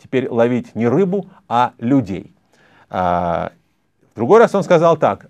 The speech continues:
«Разве вы не говорите: ещё четыре месяца, и наступит жатва?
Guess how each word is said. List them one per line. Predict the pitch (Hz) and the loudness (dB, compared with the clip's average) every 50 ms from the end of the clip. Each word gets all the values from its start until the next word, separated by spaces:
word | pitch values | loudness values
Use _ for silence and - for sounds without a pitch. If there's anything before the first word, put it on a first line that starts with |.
| _ - | _ -4
«Разве | - 120 165 185 175 147 143 143 123 - - _ _ | 0 2 4 4 2 0 -2 -2 -4 -4 -6 _ _
вы | - 104 131 131 117 | -6 -4 -4 -4 -2
не | 95 113 117 | -4 -6 -4
говорите: | 113 123 135 185 269 302 - - 170 | -2 0 2 2 2 0 -2 -6 -6
ещё | - 151 160 - - 202 190 | -6 -8 -6 -2 -2 -2 -2
четыре | 196 - - 208 190 185 | -2 -6 -6 -4 -4 -2
месяца, | 202 233 233 233 226 - - | -2 -4 -4 -4 -6 -10 -10
и | - - 131 | -8 -6 -4
наступит | 135 127 - - - 165 - 156 151 156 - | -4 -6 -6 -8 -10 -10 -8 -10 -12 -12 -14
жатва? | 123 98 117 131 110 87 - - - | -8 0 0 2 2 0 -2 -8 -16